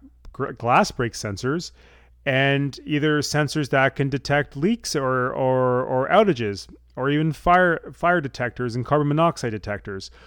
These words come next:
All these sensors will be connected to a central point in the home, which will be monitored by a alarm system or a alarm,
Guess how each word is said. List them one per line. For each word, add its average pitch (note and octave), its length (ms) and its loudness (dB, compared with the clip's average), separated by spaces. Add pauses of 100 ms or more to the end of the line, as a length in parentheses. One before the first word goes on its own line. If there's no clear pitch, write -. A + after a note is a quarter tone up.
(340)
All G3 240 10
these A3 180 2
sensors D#3+ 600 0 (460)
will D3+ 200 2
be C#3+ 140 2
connected D#3+ 540 0
to C#3 180 0
a B2+ 80 0
central E3+ 420 -2
point C3+ 560 -4
in C3 120 -4
the C#3 100 -2
home, D3 420 2 (400)
which D#3 260 6
will F3+ 60 0
be G3 120 2
monitored C#3 600 4
by A2+ 640 2
a A2+ 500 -4
alarm E3 400 2
system G2+ 540 -8
or B2 240 -4
a B2 260 -2 (100)
alarm, D3+ 460 2